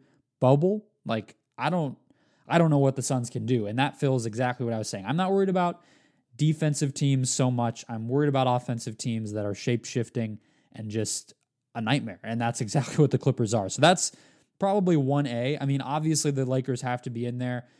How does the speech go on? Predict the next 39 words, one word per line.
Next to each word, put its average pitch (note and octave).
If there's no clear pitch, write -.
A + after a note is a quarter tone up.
I B2
think D3
Anthony C3
Davis B2
just B2+
being A#2+
the A2+
trump A#2
card, A#2
and A#2+
the B2
Suns C3+
have A#2
nobody A#2+
to C3
guard A2+
LeBron G#2+
James. F#2
They A#2
don't C#3
even C3+
have B2
a A#2
guy A2+
who A#2
can A2
kind A2
of G#2+
pretend. F#2+
Yes, C#3
maybe B2+
you B2
could B2+
say A#2+
DeAndre A2+
Ayton. A2
I'm, A2
I'm A2+
not, A#2